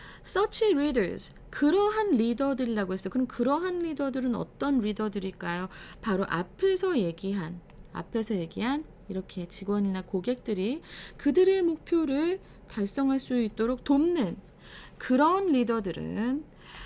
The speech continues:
do not seek, 추구하지 않아요. 자, 여기 not A but B 나왔습니다. Not A but rather.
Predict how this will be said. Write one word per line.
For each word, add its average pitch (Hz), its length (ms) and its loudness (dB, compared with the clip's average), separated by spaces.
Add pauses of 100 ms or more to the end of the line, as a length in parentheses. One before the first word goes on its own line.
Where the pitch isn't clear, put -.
(220)
do 277 140 6
not 330 160 6
seek, 277 600 2 (920)
추구하지 392 720 2
않아요. 170 420 -2
자, 180 400 0
여기 185 400 2 (280)
not 226 640 0 (1040)
A 190 200 4
but 185 340 0
B 294 140 2
나왔습니다. 214 720 0 (100)
Not - 440 -10 (520)
A 214 440 0
but - 520 -8 (520)
rather. - 520 -10